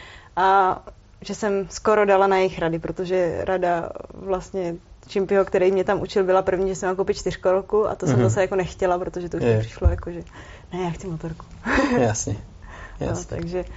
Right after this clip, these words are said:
Speaker 1: takže jsem šla tak, no. A teďkon po téhle vlastně jsem šla zase, se snažím tou jako pro mě nejlehčí cestou, že jsem si vybrala vlastně Kawasaki Ninju.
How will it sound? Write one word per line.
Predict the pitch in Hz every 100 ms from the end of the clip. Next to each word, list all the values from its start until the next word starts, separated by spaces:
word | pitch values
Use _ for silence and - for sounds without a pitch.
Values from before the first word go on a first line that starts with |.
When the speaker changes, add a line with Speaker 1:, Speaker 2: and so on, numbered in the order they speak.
| - - - - - - -
Speaker 1:
takže | 190 190
jsem | 190 190
šla | 165 190
tak, | 175 165
no. | 156 156
A | -
teďkon | 196 190 - 220 220 220 214 - - - - - - - -
po | - 208
téhle | 226 233 220
vlastně | 220 214 226 220 220
jsem | 214 226 208
šla | - 220
zase, | 208 196 220 214 208 -
se | -
snažím | - 214 196 208
tou | 202 208 202 190 -
jako | 208 -
pro | - 202
mě | 202 202
nejlehčí | 196 196 202 - 208
cestou, | 190 170 208 220
že | 208
jsem | 190
si | 190 202
vybrala | 190 190 190
vlastně | 190 185 202
Kawasaki | 190 180 196 190
Ninju. | 196 180 175 202